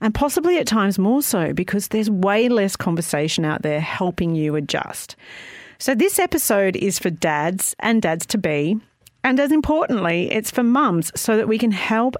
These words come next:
our kids' dads be the best they can be, because our kids need great dads. So let me introduce you to two great dads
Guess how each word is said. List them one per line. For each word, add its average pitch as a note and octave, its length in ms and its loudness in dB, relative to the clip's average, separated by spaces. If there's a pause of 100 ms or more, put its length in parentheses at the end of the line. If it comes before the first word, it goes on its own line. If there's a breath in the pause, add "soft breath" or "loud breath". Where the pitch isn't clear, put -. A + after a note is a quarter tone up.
our G3 180 0
kids' G3 340 -2
dads D3+ 420 -2 (240)
be F#3 220 2
the F#3+ 100 0
best D#3+ 400 -4
they D3+ 220 -2
can E3 200 -2
be, D3+ 300 -4 (520 soft breath)
because B3+ 280 0
our A#3+ 100 0
kids A#3 360 -2
need F3+ 480 0 (260)
great D3+ 440 -4 (280)
dads. - 520 -4 (520 loud breath)
So B3 180 2
let C#4 220 2
me G4 360 4
introduce G#3+ 500 2
you G3 200 2
to E3 320 0
two C#4+ 480 2
great D3+ 300 0
dads E3 540 -2